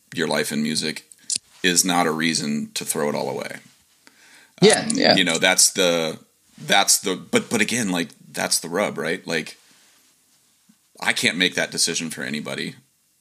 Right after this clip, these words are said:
Speaker 2: Mm-hmm.
Speaker 1: And I certainly don't want anybody to make that decision for me. Like,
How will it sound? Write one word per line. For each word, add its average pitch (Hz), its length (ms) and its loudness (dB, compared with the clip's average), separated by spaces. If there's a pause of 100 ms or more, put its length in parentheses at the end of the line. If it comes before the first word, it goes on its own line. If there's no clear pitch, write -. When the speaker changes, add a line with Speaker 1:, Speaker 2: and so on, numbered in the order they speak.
(340)
Speaker 2:
Mm-hmm. 95 420 2
Speaker 1:
And 92 120 2
I 92 120 6
certainly 107 380 2
don't 95 180 -2
want 92 160 -4
anybody 87 380 -2
to - 140 -4
make 82 220 -4
that 80 180 -6
decision 73 360 -4
for - 160 -12
me. 82 480 -8 (540)
Like, 92 300 -4